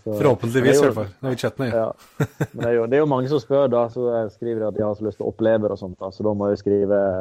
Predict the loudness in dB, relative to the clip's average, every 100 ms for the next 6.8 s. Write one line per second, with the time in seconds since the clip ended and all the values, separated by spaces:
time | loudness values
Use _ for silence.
0 | -4 -6 -4 -4 -2 -2 -2 -6 -10 -10
1 | -10 -8 -4 0 2 2 0 0 -2 -2
2 | -2 0 2 0 0 2 2 0 -2 -4
3 | -20 -20 -20 -8 -2 0 2 0 0 0
4 | 0 2 2 2 0 -4 -4 -2 -4 -4
5 | -4 -4 -4 -4 -2 -4 -4 -4 -2 0
6 | -2 0 0 0 0 0 0 -4